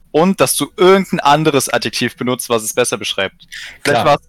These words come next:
Speaker 1: clean, vielleicht hat er schnell gedacht, irgendwie dazu sagen, warum war das gut. Und eine Sache, die mich richtig stört, ist, wenn Leute sowas sagen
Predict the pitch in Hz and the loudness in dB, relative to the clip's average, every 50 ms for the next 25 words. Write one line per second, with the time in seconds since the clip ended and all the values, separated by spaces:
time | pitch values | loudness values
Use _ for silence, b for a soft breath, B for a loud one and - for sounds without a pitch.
0 | _ - - - 170 175 180 165 127 113 - - 185 190 - - 160 147 139 - | _ -6 -4 -2 0 0 0 -2 -2 -4 -2 0 0 0 2 2 0 0 0 0
1 | - 165 151 151 147 143 143 165 151 135 - - - 185 220 226 202 180 165 170 | 0 0 2 2 0 0 0 0 0 0 -2 -2 0 2 2 2 0 -2 -4 -4
2 | 175 180 185 190 185 - - _ _ _ _ - 147 - - 180 160 - 165 165 | -2 0 0 0 0 -2 -4 _ _ _ _ -2 -2 -2 -2 -2 0 2 2 2
3 | 165 160 139 139 139 135 139 156 202 233 226 190 135 - 139 113 104 - - - | 2 2 2 0 0 0 0 0 2 2 2 4 4 4 4 2 0 -2 -4 -8
4 | 110 98 95 98 - - - _ _ B B B B B B B B - - 156 | -8 -8 -6 -6 -8 -10 -12 _ _ B B B B B B B B -4 -2 -2
5 | 165 - - 139 143 135 143 143 147 131 127 120 123 123 151 - - 165 - - | 0 2 0 0 2 2 0 0 0 0 -2 -4 -2 -2 -4 -2 -2 -4 -2 0
6 | 139 135 139 151 - - 135 131 - - 123 113 113 120 131 135 139 113 117 123 | 2 4 4 2 2 0 -4 -4 -2 -2 -2 0 2 2 2 2 0 -4 -2 0
7 | 127 135 143 143 - - - 110 120 143 160 170 170 175 175 | 2 2 2 0 0 0 0 2 2 2 0 -2 -4 -6 -8